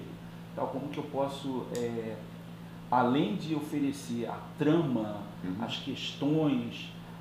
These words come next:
Speaker 1: as provocações do texto,
Speaker 2: Uhum.
Speaker 1: o que que eu posso também, é, gerar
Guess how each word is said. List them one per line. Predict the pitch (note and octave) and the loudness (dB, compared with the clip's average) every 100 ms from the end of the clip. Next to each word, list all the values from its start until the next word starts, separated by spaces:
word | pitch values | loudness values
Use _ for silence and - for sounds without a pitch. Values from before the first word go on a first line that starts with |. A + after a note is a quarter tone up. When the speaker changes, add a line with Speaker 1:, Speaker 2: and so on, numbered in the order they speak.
| - | -2
Speaker 1:
as | B2 B2 A2+ - | 2 4 2 -2
provocações | - E3 F#3 E3 D#3+ F#3 F3 C#3+ - - D3 C#3 A#2+ | -2 4 4 4 4 2 2 -2 -2 0 2 2 0
do | - - - | -4 -10 -2
texto, | C3+ D#3 D#3 - - | 2 2 0 -6 -8
Speaker 2:
Uhum. | F#2+ F#2+ F#2+ A2 - - - | -6 -4 -4 -4 -8 -12 -12
Speaker 1:
o | - | -10
que | D3+ | -6
que | F3+ | -2
eu | F3 | -2
posso | D3 D3 D3+ - | 0 0 0 -2
também, | D3+ C3 B2+ C#3+ D#3+ D#3 - | -2 0 0 0 0 -2 -4
é, | B2+ A#2+ A#2 A2+ A2 A2 A2 | -4 -2 -2 -2 -4 -6 -6
gerar | - D3+ B2 B2 C3+ - | 2 4 6 6 4 -2